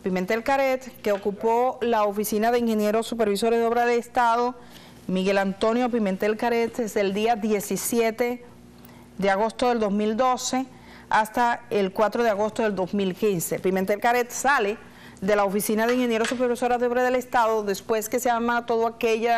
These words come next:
cuestionamiento y solicitud de que esa oficina dejara de operar porque no era, no era una estructura estatal como tal. Eh, después de la muerte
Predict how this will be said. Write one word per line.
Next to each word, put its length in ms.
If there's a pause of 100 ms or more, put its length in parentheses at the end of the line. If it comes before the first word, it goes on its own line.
(120)
cuestionamiento 920 (340)
y 80
solicitud 540
de 140
que 80
esa 140
oficina 340
dejara 260
de 60
operar 340
porque 280
no 260
era, 300 (420)
no 100
era 80
una 140
estructura 520
estatal 760
como 240
tal. 280 (680)
Eh, 920 (140)
después 560
de 80
la 140
muerte 760